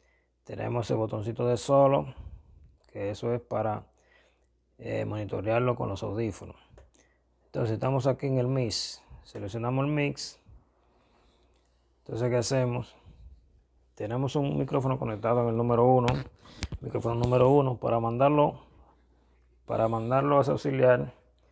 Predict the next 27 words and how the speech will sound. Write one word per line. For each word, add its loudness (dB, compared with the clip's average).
no -10
tenemos 0
que 0
tener -2
el -8
fader, -4
no -20
tenemos -2
que 2
darle, 2
subir -2
el 0
fader, -4
solo -4
tenemos 0
que -4
subir 2
estos -4
encoders. 2
Estos -6
encoders 2
se, -4
se -10
convierten -2
en -2
los -2
envíos 0